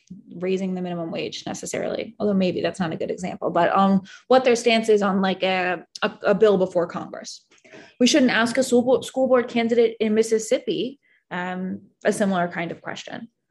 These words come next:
What we do ask is what your values are.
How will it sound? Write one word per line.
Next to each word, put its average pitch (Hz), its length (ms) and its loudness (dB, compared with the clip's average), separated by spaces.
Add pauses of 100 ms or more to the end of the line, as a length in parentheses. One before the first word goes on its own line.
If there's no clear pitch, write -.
(180)
What 254 280 4
we 277 180 2
do 254 280 2
ask 180 440 -2 (280)
is 214 180 2
what 226 340 2
your 214 160 2
values 160 460 -2
are. - 260 -8